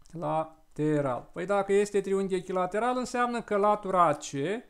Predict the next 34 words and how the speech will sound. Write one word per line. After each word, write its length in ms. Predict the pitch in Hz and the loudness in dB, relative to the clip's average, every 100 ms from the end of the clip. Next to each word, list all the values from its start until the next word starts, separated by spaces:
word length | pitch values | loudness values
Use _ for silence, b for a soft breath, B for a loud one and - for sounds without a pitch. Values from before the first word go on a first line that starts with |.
| b b b b b | b b b b b
va 200 | 165 185 | -4 -4
fi 260 | 185 233 233 | -2 -2 -2
egală 480 | 175 196 233 233 | 2 4 4 0
cu 200 | 220 - | -4 -4
latura 540 | 190 196 190 175 165 147 - | 2 4 2 0 2 2 4
A 200 | 160 156 | 4 4
D 140 | 127 139 180 254 - _ _ | 2 0 0 -2 -8 _ _
și 280 | - - 202 | -20 -8 -6
egală 440 | 185 214 240 240 240 - | -2 2 2 0 -6 -10
cu 340 | 233 240 - | -10 -8 -12
D 180 | 160 170 | -6 2
C. 380 | 220 - 151 113 - _ _ _ b b b b | 2 0 -8 -8 -12 _ _ _ b b b b
Dacă 300 | - 196 202 | -4 0 2
am 100 | 214 | 0
notat 400 | 214 220 247 247 | 0 -2 0 2
aici 340 | 233 220 220 - | 2 2 -2 -6
cu 180 | 202 196 | -4 -4
litera 680 | 202 190 185 175 165 165 | -4 0 2 4 6 6
A 60 | 156 | 4
lungimea 540 | 156 160 156 180 175 | 2 -4 -4 -2 -2
lui 180 | 160 156 | 0 2
A 120 | 151 | 0
C, 100 | 147 | 0
înseamnă 480 | 262 262 254 247 240 | -4 -6 -4 -4 -4
că 120 | 233 | -8
și 140 | 202 233 | -8 -4
aici 260 | 220 202 | -4 -2
avem 400 | 190 170 170 165 | -2 -2 -2 -4
A 360 | 175 240 254 - b b b | 0 -2 -4 -12 b b b
și 180 | - - | -18 -6
aici 280 | 220 240 233 | -2 -2 0
avem 500 | 208 185 202 233 226 _ _ - | 0 0 -2 -4 -8 _ _ -4
A. 420 | 175 127 - _ _ b b b | -2 -2 -4 _ _ b b b
Dar 500 | - 160 208 190 147 | -4 4 4 4 -2